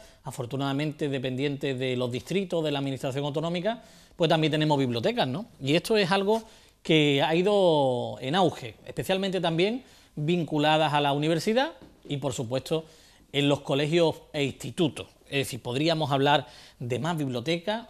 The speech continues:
podríamos ahondar en archivos. Hemos ido creando un, unas herramientas de trabajo para, eh, el estudio, eh, y sobre todo para depositar las letras, ¿no?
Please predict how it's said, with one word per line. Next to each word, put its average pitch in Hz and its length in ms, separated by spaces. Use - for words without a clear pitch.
podríamos 131 460
ahondar 131 320
en 135 120
archivos. 175 520
Hemos 156 220
ido 151 140
creando 147 460
un, 143 380
unas 143 480
herramientas 135 600
de 135 100
trabajo 135 400
para, 120 500
eh, 117 400
el 127 100
estudio, 143 680
eh, 127 380
y 127 240
sobre 123 220
todo 190 220
para 151 160
depositar 131 540
las 151 160
letras, 131 400
¿no? 196 280